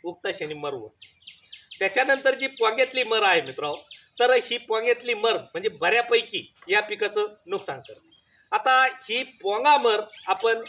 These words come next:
किनॉल फॉसच्या माध्यमातही घालू शकतो, त्याच्यानंतर बघा क्लोरोपायरीफॉस सायपरमेथ्रिनच्या माध्यमात घालू शकतो, पण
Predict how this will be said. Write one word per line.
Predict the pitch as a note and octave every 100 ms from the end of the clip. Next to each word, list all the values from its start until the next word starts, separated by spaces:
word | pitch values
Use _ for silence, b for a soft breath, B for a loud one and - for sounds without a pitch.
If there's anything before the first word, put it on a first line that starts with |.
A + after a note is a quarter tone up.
| - -
किनॉल | G3 A3
फॉसच्या | A3+ - F3 G#3+
माध्यमातही | G#3+ G#3+ G#3 G3 A3+ G#3+
घालू | F3 F#3+
शकतो, | F3+ - F#3+ F3 - -
त्याच्यानंतर | F#3+ F#3+ G3+ G#3 A3
बघा | G#3 G#3 F#3+ G3 F#3+ - - - - _ _ _ _ _ _ _ _ _ _ _ - -
क्लोरोपायरीफॉस | A#3 B3 B3+ B3+ A#3 A#3
सायपरमेथ्रिनच्या | C#4+ - A#3+ B3 A#3 A#3 B3
माध्यमात | A#3+ A#3+ A3+ G#3
घालू | G3 F3+ G3+
शकतो, | F#3+ E3+ - F3+ - - - -
पण | - C#4+